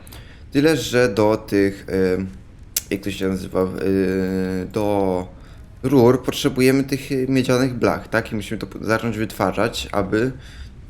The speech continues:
zbudować sobie ten generator węgla, bo to potrzebuje chłodzenia, tak? Dobrze ja to tam pamiętam? O, właśnie, pompę wodną jeszcze. Gdzie jest to? Energia, o.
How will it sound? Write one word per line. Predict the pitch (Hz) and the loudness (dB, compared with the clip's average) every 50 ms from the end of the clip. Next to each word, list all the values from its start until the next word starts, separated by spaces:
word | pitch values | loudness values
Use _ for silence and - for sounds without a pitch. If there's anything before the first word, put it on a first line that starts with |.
| - - | -14 -10
zbudować | 113 110 113 139 143 131 117 104 117 165 156 | -10 -6 -4 -2 2 2 2 4 2 0 0
sobie | - - 127 127 | 0 0 0 0
ten | 139 123 101 | 0 0 0
generator | - 127 120 120 113 113 - 135 117 131 | 0 0 2 2 2 0 0 -2 -2 0
węgla, | 120 139 123 104 98 95 95 | 0 2 2 4 4 4 4
bo | 95 101 | 4 2
to | 95 107 | 0 -2
potrzebuje | - - - - - 123 113 107 117 117 117 | -4 -6 -8 -8 -6 -6 -4 -2 -2 -2 -2
chłodzenia, | - - 117 113 95 92 87 85 85 | -2 -2 -4 -2 -2 -2 -4 -4 -6
tak? | 85 - 104 107 - - - - - - - - | -8 -8 -8 -8 -8 -10 -16 -20 -20 -20 -12 -8
Dobrze | 101 95 110 120 | -8 -6 -4 -4
ja | 117 | -6
to | - - | -6 -6
tam | - - 120 120 117 - - - - - - | -6 -4 -4 -4 -4 -8 -12 -18 -14 -6 -4
pamiętam? | 117 113 120 120 117 117 - 123 120 127 139 - - - - - - - - - - - - - | -2 -2 -2 -4 -6 -6 -8 -8 -8 -10 -12 -14 -18 -20 -20 -20 -20 -20 -20 -20 -20 -20 -14 -8
O, | - | -6
właśnie, | 85 92 - - - | -6 -6 -6 -6 -4
pompę | - 98 101 98 - 107 101 | -2 -2 -2 0 0 -2 0
wodną | 98 101 98 95 98 98 95 | 0 0 -2 -2 -2 -2 -2
jeszcze. | 98 95 95 - - - 95 95 | -2 -4 -6 -8 -8 -4 -4 -4
Gdzie | 95 - 101 | -2 0 0
jest | 95 87 - - | 0 0 -2 -4
to? | 85 80 82 | -4 -2 -2
Energia, | 87 95 95 92 90 82 - - - | 0 2 2 2 2 0 -2 -4 -4
o. | 85 85 85 - | -4 -6 -6 -8